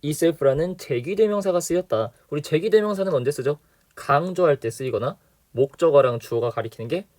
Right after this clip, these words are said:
같을 때 쓴다. 자, 곰곰이 생각하다라는 말이 나오고 upon이라는 뭐가 나왔다? 전치사가 나왔다. 우리 전치사는 뒤에 반드시 뭐를 필요로 한다? 목적어를 필요로 한다. 즉 이때 제기대명사는 뭘로 쓰인 거? 목적어로 쓰인 거.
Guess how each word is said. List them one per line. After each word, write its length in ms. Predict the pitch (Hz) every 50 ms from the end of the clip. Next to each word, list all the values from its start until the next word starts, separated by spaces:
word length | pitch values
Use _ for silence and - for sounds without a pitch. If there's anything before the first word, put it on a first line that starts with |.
| _ _ -
같을 380 | - - 131 - - - 165
때 100 | - 156
쓴다. 440 | 143 - 185 185 139 107 98 - - _ _ _ _ -
자, 200 | 160 147 - - _ _ _ _ _
곰곰이 580 | - - 175 160 196 214 208 240 240 226 226 214
생각하다라는 760 | 214 202 196 208 202 - 208 185 190 185 170 156 156 165 156
말이 220 | 131 123 131 143
나오고 440 | 135 131 135 143 127 120 131 131 - -
upon이라는 640 | 131 135 135 - - 220 202 196 196 190 180 165 147
뭐가 160 | 120 117 123
나왔다? 320 | 120 120 113 - 151 170 - _
전치사가 640 | - - 131 127 147 151 - 196 160 165 151 156 135
나왔다. 380 | 117 107 107 - - - - _ _ _ - - - - - _ -
우리 160 | 147 160 170
전치사는 640 | - - 147 151 170 - - 220 214 214 208 202 196
뒤에 240 | 160 - - 160 160
반드시 420 | 151 151 139 151 156 196 - 190
뭐를 280 | 160 131 127 135 156 160
필요로 360 | 156 - 170 147 151 143 139 135
한다? 280 | 131 135 151 165 165
목적어를 720 | 143 120 110 - _ - 151 151 147 127 127 127 147 151 147
필요로 340 | - 165 151 147 147 151
한다. 280 | 156 135 120 127 131 143 - - _ _ - -
즉 160 | - - 151 156
이때 260 | 170 - - 208 208
제기대명사는 720 | - 170 151 147 175 160 170 165 165 160 165 160 151 139 120
뭘로 220 | 120 135 151 160
쓰인 220 | 151 - 139 131
거? 200 | 127 143 165 - _ - _ _
목적어로 720 | - 135 135 151 156 - - - 190 185 143 131 135 143 147
쓰인 240 | - - 131 - 151
거. 120 | - -